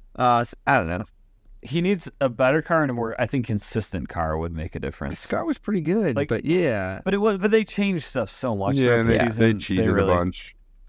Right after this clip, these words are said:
Speaker 1: They cheated, you know. They
Speaker 2: The things you
Speaker 1: throwing
Speaker 2: remember.
Speaker 1: out,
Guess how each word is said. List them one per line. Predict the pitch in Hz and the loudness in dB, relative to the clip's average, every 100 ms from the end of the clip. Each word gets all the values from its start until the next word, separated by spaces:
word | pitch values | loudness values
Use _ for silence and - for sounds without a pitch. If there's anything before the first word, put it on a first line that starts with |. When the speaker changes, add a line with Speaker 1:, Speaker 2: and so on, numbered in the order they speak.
| - | -2
Speaker 1:
They | 185 | 0
cheated, | 170 - - 110 131 | 0 0 -2 0 0
you | 143 | 0
know. | 117 110 | 0 -2
They | 131 117 - _ - - _ _ - - _ _ - _ _ - - | -2 -4 -6 _ -20 -20 _ _ -20 -20 _ _ -20 _ _ -16 -10
Speaker 2:
The | 165 | -6
things | 175 202 226 285 | -4 0 2 2
you | 208 185 | 0 2
Speaker 1:
throwing | 139 127 131 | 2 4 2
Speaker 2:
remember. | 120 | 2
Speaker 1:
out, | 120 | 0